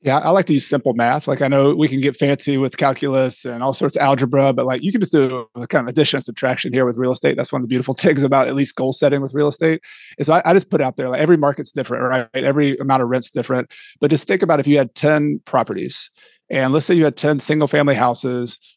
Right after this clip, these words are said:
they rented for about eighteen hundred bucks, maybe a little bit more. You know, the rents have been going up the last couple of years, but just sort of in the Southeast and the Midwest and Texas, there's places where you can buy two thousand dollar, eighteen hundred dollar rentals. And let's say you bought ten of those, and over a ten-year period,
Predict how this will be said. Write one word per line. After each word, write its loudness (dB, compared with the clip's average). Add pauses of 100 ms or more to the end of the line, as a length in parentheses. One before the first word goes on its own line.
they 0
rented 2
for 2
about 2
eighteen 0
hundred 2
bucks, -2
maybe 2
a 4
little 2
bit -10
more. 2
You 2
know, -2
the -2
rents -4
have -8
been -2
going 0
up -2
the -4
last 0
couple -6
of -4
years, -2
but -2
just 2
sort 4
of 6 (240)
in -8
the -6
Southeast 2
and -8
the -8
Midwest 2
and -16
Texas, 0
there's -4
places 2
where 0
you -2
can -2
buy 2
two -8
thousand 0
dollar, 2
eighteen -6
hundred -4
dollar 2
rentals. -2 (400)
And 0
let's 0
say 2
you 2
bought 0
ten 2
of 2
those, -2
and 0
over 2 (160)
a -12
ten-year 2
period, -4